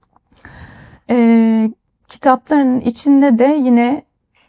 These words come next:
bizim dinimizin temelleri gibi ibadetlerin olduğunu görebiliyoruz.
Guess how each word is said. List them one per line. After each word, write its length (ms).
bizim 400
dinimizin 520
temelleri 920
gibi 260
ibadetlerin 920
olduğunu 720
görebiliyoruz. 880